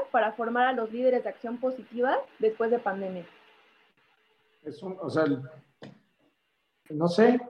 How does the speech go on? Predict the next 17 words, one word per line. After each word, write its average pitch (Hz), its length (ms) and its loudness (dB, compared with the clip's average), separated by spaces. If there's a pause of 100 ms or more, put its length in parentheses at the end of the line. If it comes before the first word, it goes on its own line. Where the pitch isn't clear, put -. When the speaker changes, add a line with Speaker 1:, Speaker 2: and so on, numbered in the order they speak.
(100)
Speaker 2:
no 185 100 0
sé 185 140 0
si 185 100 4
lo 185 120 8
he 185 60 10
logrado. 180 460 4 (1300)
Eh, 151 240 0
la 147 140 4
gente 170 260 2
que 185 60 4
está 165 160 4
aquí 170 180 2
es 170 140 4
bien 165 180 4
buena, 147 560 0
¿eh? 170 420 -4 (680)
Son, 156 400 0